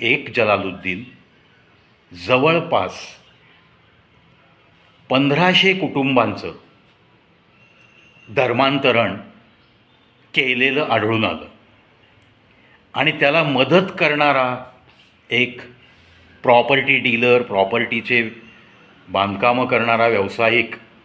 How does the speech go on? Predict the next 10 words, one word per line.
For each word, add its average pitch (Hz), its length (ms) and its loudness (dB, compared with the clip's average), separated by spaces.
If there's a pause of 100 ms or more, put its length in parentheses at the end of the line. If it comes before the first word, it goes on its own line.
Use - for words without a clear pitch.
तोही 113 260 -2
सापडला. 107 640 -2 (1500)
काही 123 200 0
पोलीस 131 460 0
लोक 143 180 2
सापडले 107 540 0 (460)
की 117 80 -2
ज्यांच्या 104 460 -2
मदतीने 113 600 -4 (560)
हा 113 400 -2